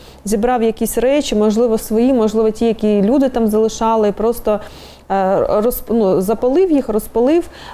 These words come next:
е, вогнище зробив, і щоб не замерзнути, да, не вмерти від, е, охолодження.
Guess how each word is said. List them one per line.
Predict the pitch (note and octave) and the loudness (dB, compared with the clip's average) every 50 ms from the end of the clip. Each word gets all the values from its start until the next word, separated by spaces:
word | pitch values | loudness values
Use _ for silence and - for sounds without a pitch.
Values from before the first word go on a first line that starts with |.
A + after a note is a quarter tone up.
| - - | -6 -2
е, | F#3+ | 0
вогнище | G3 G3 C4 E4 E4 D4+ D4 B3+ - C#4 A#3+ | 2 2 2 2 2 2 0 0 0 0 0
зробив, | A3+ B3 B3+ A3+ B3 A#3+ A3 A3 | 0 0 2 2 2 2 2 2
і | A3 G3+ | 0 0
щоб | - A#3 G3 - | -2 -4 -4 0
не | A3 A3+ A#3 | 0 2 2
замерзнути, | G#3+ A#3 A#3 A3+ A#3 A3 G#3+ G#3 G3+ G3+ G3 F#3 F#3+ | 2 2 2 2 2 2 2 0 0 0 0 0 0
да, | F3+ G#3+ A#3+ | 0 0 0
не | C4+ B3+ | 2 2
вмерти | G#3+ G3+ G#3+ G#3+ G#3 G3+ G3+ - G3+ | 2 2 2 2 0 -2 -2 -2 0
від, | F#3 G3 F#3 F#3 - F#3 | 0 0 0 -2 -2 0
е, | F#3+ F#3+ | 0 0
охолодження. | F#3+ F#3+ - G#3 G3+ G3+ G3 F3+ - - F#3+ F#3+ F#3 F#3 | 0 0 -2 0 0 2 0 0 0 0 0 0 0 -2